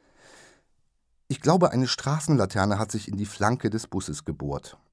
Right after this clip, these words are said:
Für das ohnehin hochbetagte Fahrzeug dürfte das der Todesstoß sein. Willi ist offenbar anderer Meinung. Er gibt unbeirrt weiter Gas. „Hallo, hier ist nochmal der Willi“, tönt es aus den Lautsprechern.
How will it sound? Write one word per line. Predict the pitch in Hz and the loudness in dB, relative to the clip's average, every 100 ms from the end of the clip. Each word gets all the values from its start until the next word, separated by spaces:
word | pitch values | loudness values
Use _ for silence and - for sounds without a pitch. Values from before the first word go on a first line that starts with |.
| - | -4
Für | 123 | 0
das | 104 | 2
ohnehin | 101 113 98 143 98 | 0 0 2 2 2
hochbetagte | 127 - 95 95 92 85 | -2 -4 -2 -2 -2 -4
Fahrzeug | - 85 - 113 - | -4 -4 -2 -4 -4
dürfte | 92 95 | -4 -2
das | 76 76 | -2 -4
der | - 110 | -4 -4
Todesstoß | - 78 76 - - | -2 -4 -4 -10 -10
sein. | 78 64 50 _ _ _ _ _ | -8 -8 -12 _ _ _ _ _
Willi | - 131 165 107 | -4 0 0 -2
ist | 311 - - | -4 -8 -8
offenbar | 107 160 151 - | -6 -2 -2 0
anderer | 156 78 67 | 0 -2 -6
Meinung. | 65 60 - _ _ _ - | -6 -10 -14 _ _ _ -8
Er | - | -2
gibt | 139 143 - | -2 -4 -2
unbeirrt | 240 226 185 101 104 - | 2 4 4 2 0 -2
weiter | 85 85 131 | -4 -2 0
Gas. | 90 62 - - _ _ _ _ _ _ _ _ _ | 0 -2 -6 -16 _ _ _ _ _ _ _ _ _
„Hallo, | - 185 185 117 | 8 10 12 10
hier | 101 143 | 8 6
ist | 147 | 8
nochmal | 156 156 | 8 8
der | 160 | 6
Willi“, | 156 185 104 78 - _ _ _ | 4 2 2 0 -8 _ _ _
tönt | - 110 | 0 0
es | 101 | 0
aus | 82 | -4
den | - 80 | -4 -2
Lautsprechern. | 73 - - 73 69 | -4 -6 -10 -8 -8